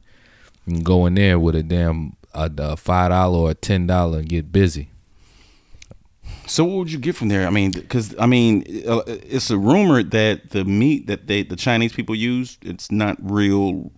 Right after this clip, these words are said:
Speaker 1: Yeah, it's definitely
Speaker 2: chicken.
Speaker 1: some other shit, but
Speaker 2: Oh, word?
Speaker 1: if, you gotta be. Why is that Chinese food's chicken or beef always look different from everybody else's? It's all slimy and it's not shaped like chicken. When you go to the Japanese place, though,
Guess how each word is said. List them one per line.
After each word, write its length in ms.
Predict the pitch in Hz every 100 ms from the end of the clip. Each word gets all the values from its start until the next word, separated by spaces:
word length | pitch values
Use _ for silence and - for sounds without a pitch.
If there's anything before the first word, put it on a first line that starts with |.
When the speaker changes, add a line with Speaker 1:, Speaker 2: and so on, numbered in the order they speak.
| -
Speaker 1:
Yeah, 140 | 98 87
it's 100 | 104
definitely 440 | 113 117 104 92
Speaker 2:
chicken. 80 | 90
Speaker 1:
some 180 | 87 80
other 200 | 90 95
shit, 340 | - 78 73
but 160 | 71 76
Speaker 2:
Oh, 140 | 104 107
word? 380 | 92 127 349 - - _ _ _ -
Speaker 1:
if, 160 | 120 151
you 100 | 113
gotta 340 | - - 165 262
be. 340 | 101 82 73 - _ _ _ _
Why 220 | - 143 208
is 160 | 175
that 180 | 160 151
Chinese 440 | - 147 156 147 -
food's 400 | 131 131 120 -
chicken 500 | - 135 107 98 92 - - _ _
or 160 | - 90
beef 320 | 85 113 104
always 320 | 101 107 107 98
look 240 | 104 85
different 300 | 87 104 90
from 180 | - 92
everybody 420 | 95 87 87 90
else's? 300 | 90 82 - - _ _ _
It's 200 | - 92
all 140 | 117 110
slimy 720 | - - 87 107 110 110 110
and 360 | 104 95 85 - _ _ - - -
it's 160 | - 113
not 200 | 151 135
shaped 400 | - - 147 -
like 200 | 139 160
chicken. 460 | - 165 135 73 73 _ _ _
When 160 | - 123
you 60 |
go 160 | 156 160
to 120 | 147
the 100 | 123
Japanese 600 | 110 131 101 120 247 277
place, 300 | - 120 107
though, 320 | 95 92 92